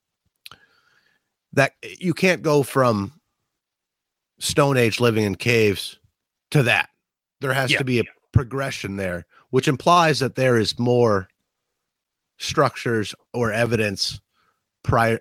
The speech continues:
Speaker 1: and knowledge prior to that, that we are unaware of. So now this is just,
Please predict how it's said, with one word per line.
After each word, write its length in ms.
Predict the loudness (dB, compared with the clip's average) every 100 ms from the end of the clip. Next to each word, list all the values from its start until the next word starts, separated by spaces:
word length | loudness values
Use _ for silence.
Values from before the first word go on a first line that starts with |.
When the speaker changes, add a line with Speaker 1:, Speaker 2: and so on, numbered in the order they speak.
| _
Speaker 1:
and 220 | -4 0
knowledge 500 | 2 2 2 -4 -8
prior 400 | -2 0 0 -4 _
to 220 | -2 0
that, 260 | 2 -2 -6
that 140 | -4
we 160 | 0 0
are 100 | -2
unaware 420 | -4 -2 -2 -2 -4
of. 300 | -6 -16 _ _ _ _ _ _ _ _ _ -20 _ _ _ _
So 480 | -8 2 2 2 -2 _ _ _ _ _ _ _ _ _ _
now 180 | -2 0
this 220 | 2 2
is 120 | 2 2
just, 360 | 2 2 -2